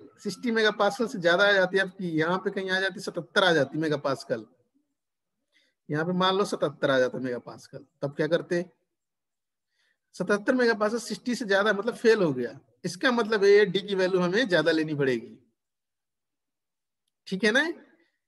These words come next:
D की वैल्यू हमें ज्यादा लेनी पड़ेगी। डी जितना ज्यादा होगा, उतना ही ये वैल्यू क्या होगी, टाउ की वैल्यू कम आएगी। ठीक है, देखो D और टाउ पास पास में मल्टीप्लाई है,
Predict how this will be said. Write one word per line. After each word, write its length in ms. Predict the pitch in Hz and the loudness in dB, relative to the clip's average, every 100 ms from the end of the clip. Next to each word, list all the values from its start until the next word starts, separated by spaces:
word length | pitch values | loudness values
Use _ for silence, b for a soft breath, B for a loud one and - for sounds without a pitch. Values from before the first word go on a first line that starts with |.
| _ _ | _ _
D 300 | 131 170 240 | -8 -4 -4
की 140 | 226 | -2
वैल्यू 280 | 202 170 170 | 0 0 0
हमें 300 | 165 160 262 | -6 -4 -2
ज्यादा 220 | 165 135 139 | 0 0 2
लेनी 260 | 135 135 | 0 -4
पड़ेगी। 380 | 131 127 120 117 | -6 -6 -6 -8
डी 240 | 113 196 | -6 -4
जितना 300 | 185 180 202 | -2 -4 -2
ज्यादा 240 | 180 170 196 | 0 2 2
होगा, 300 | 202 220 254 | 0 0 -4
उतना 260 | 247 180 | -6 -8
ही 80 | 160 | -8
ये 140 | 165 170 | -4 -4
वैल्यू 260 | 165 170 | -4 -6
क्या 180 | 170 170 | -4 -2
होगी, 300 | 160 175 285 349 _ _ _ _ _ _ | -2 -6 -10 -10 _ _ _ _ _ _
टाउ 140 | 156 160 | -4 -4
की 140 | 156 | -4
वैल्यू 240 | 170 196 285 | -2 -2 -4
कम 260 | - 151 | -4 -4
आएगी। 420 | 123 117 107 107 - _ _ | -2 -4 -8 -14 -20 _ _
ठीक 140 | 160 170 | -8 -2
है, 100 | 220 | -2
देखो 260 | 190 185 | -2 -2
D 440 | 196 151 180 220 240 | -4 -4 -4 -4 0
और 140 | 233 220 | -2 2
टाउ 200 | 208 220 226 | 0 0 0
पास 200 | 233 233 | -2 0
पास 120 | 233 | -4
में 80 | 233 | -2
मल्टीप्लाई 600 | 233 220 240 247 240 226 | -4 -4 -4 0 0 2
है, 200 | 147 117 | -2 -4